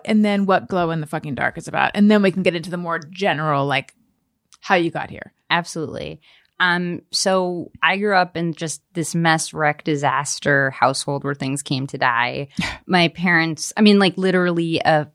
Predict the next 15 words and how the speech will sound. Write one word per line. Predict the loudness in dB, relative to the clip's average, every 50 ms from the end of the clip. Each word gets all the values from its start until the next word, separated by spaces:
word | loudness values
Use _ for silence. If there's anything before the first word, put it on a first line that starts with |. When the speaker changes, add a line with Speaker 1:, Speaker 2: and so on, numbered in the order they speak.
| _
Speaker 2:
family | 0 2 2 2 0 0 -2 -2 -2 -2 -4 -4 -2
of | 0 0 0 0 -4 -6 -12 -8
deer | -4 -2 0 0 0 0 0 2
died | 4 4 4 4 4 0
in | -2 -6
our | -6 -6 -8
pool. | -8 -4 -2 0
Speaker 1:
Mm. | 2 2 2 2 2 0 0 0 0
Speaker 2:
That's, | -2 -2 -2
like, | -4 -4 -2
one | 0 2
of | 2 2
my | 2 0
first | -2 -2 -2 -2 0 0 0
memories. | 0 0 0 0 -2 -2 -4 -4 -2 -2 -2 -4 -4